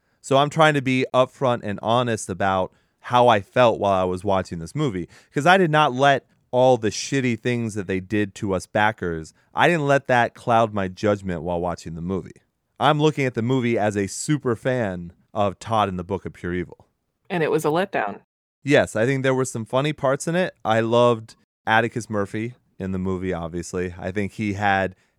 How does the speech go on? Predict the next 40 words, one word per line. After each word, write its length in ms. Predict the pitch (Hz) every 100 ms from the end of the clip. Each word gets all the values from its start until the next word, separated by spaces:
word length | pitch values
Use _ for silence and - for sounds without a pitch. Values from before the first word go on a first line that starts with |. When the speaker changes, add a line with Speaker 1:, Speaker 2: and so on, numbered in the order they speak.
| -
Speaker 1:
every 340 | 123 117 120
good 240 | 110 113 95
line. 400 | 98 90 95 101 _ _ _ -
I 140 | 104
think 220 | 104 110 110
he 140 | 107
had 200 | 101 101
every 360 | 104 104 107 98
good 380 | 104 104 92
part 320 | - - 110 95
of 120 | 85
it, 180 | 85 -
for 160 | 95
sure. 460 | - 160 131 95 - _ _ _ _
But 100 | 131
that's 240 | 139 143 -
not 180 | 110 87
enough. 340 | 85 - _ _ _ _ -
It's 180 | 107
just, 240 | 127 113 120
it's 180 | 110 -
not 360 | 113 117 110
enough 320 | 101 98 90 _
to 540 | - 104 95 92 85 82 _ _ _
be 360 | 107 104 101 98
what 200 | 95 95
I 120 | 95
would 120 | 90
consider 420 | 92 87 101 90
a 60 | 87
good 280 | 98 92 -
ending 440 | 101 92 92 90 90
or 360 | 95 95 85 - _ -
non-ending 1000 | 98 98 98 98 87 90 80 62 60 - _ _ _ -
to 180 | - 98
the 100 | 82
series. 520 | - 71 - - - _ _ _ _ _ _ -
Speaker 2:
All 120 | 156
right, 200 | 160 220
then. 320 | 170 139 160